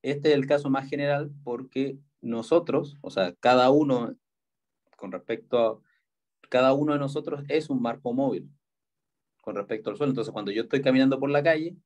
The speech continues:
yo me estoy moviendo, yo giro porque doblo por una calle, por una esquina,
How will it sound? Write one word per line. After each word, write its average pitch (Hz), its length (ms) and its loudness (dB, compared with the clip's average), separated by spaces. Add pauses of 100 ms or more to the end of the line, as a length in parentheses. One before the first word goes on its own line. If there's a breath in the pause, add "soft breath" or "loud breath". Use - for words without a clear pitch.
(220)
yo 107 80 -12
me 107 80 -12
estoy 123 180 -6
moviendo, 151 600 -2
yo 104 160 -8
giro 120 600 -2
porque - 240 -10
doblo 107 280 0
por 107 120 0
una 104 160 -4
calle, 127 220 4
por 104 100 -4
una 101 120 -4
esquina, 139 360 -2